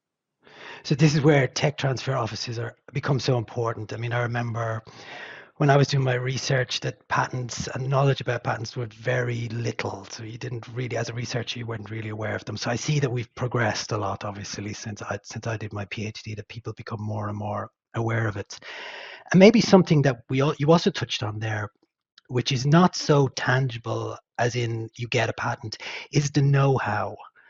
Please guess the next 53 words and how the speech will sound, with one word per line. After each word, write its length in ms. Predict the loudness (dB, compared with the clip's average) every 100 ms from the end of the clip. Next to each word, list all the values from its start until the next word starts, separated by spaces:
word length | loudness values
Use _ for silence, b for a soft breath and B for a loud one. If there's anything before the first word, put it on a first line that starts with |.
| b b
So 300 | -6 0 2
the 180 | 2 4
know-how 560 | 6 8 8 6 4 2
of 140 | -2
the 100 | -6
team, 400 | -6 -4 -4 -4 2
and 100 | 4
indeed 340 | 4 2 2
your 120 | 4
own 260 | 6 6 4
know-how, 720 | 4 2 0 -2 -4 -6 -10 -8
like, 180 | -6 -6 -10 _ -4
as 140 | -4
I 40 | -4
mentioned 360 | -4 -4 -6
earlier, 280 | -4 -4 -4
and 100 | -6
you 140 | -8 -10
discussed, 560 | -14 -12 -10 -10 -12
you, 100 | -20 -12
you 140 | -8
went 280 | -4 -4 -4
to 80 | -4
M 120 | -4
I 140 | -6 -6
T, 160 | -8
you 260 | -6 -6 -8
saw 320 | -8 -6 -4
what 220 | -6 -8
people 260 | -10 -14 -10
were 120 | -10
doing 340 | -8 -6 -4 -4
there, 120 | -6
you 140 | -6
learned. 340 | -4 -2 -4 -6 B B B B B
How 120 | 6
important 320 | 8 8 6 4
was 100 | 2
know-how 720 | 4 4 4 0 0 -4 -8 -14 _ _ _ _ _ _
in 100 | 4
that 160 | 8 6
respect? 400 | 4 -4 -4 2
You 60 |
know, 100 | 4
working 420 | 6 6 6 2
with 160 | 2 0
colleagues 500 | 0 0 0 -4 -4
who 100 | -2
know 160 | 0 0
more 220 | 0 -2
than 180 | -4 -4
you, 180 | -6 -6
working 640 | -4 -4 -2 -2 -2 -4